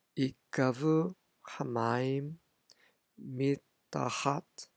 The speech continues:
השמים, אל מקום אחד,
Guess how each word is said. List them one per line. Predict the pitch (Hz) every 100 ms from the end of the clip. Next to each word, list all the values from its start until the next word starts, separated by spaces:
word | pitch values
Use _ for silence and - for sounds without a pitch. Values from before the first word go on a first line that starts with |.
| _ _ _ _ _ _ _ _ -
השמים, | 131 127 - 117 117 110 104 120 _ _ _ _ _ _ _ _ _ _ _ -
אל | 127 135 147 170 185 _ _ _ _ _ _ _ _ _ _ 131
מקום | 123 120 - 147 143 151 160 - _ _ _ _ _ -
אחד, | 120 113 - 98 95